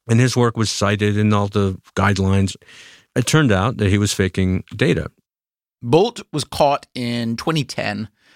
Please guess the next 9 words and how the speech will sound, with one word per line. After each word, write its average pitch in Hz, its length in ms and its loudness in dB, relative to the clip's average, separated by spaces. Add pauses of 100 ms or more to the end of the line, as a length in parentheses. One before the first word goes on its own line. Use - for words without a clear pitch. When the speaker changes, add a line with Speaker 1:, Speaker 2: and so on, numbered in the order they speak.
(120)
Speaker 2:
after 127 440 -2
an 131 120 -2
investigation 139 760 0
by 120 100 0
a 113 100 0
German 139 440 0
state - 520 -4
medical 131 380 0
association. - 600 -10